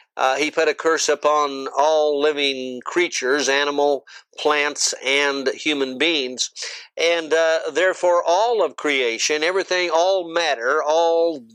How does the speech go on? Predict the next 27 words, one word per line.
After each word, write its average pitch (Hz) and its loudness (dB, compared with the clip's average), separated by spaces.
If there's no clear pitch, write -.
that 131 -2
God 156 0
created, 147 0
um, 151 2
they're 170 2
earnestly 214 2
waiting 196 0
in 156 -2
expectation 208 -2
of 160 0
the 143 -2
creature 151 0
or 151 2
creation 160 0
waiteth 175 0
for 160 0
the 147 0
manifestation. 165 -2
Now, 135 0
what's 175 0
the 147 0
manifestation? 160 -2
Well, 156 0
that's 175 0
simply, 156 0
um, 139 2
when 147 -4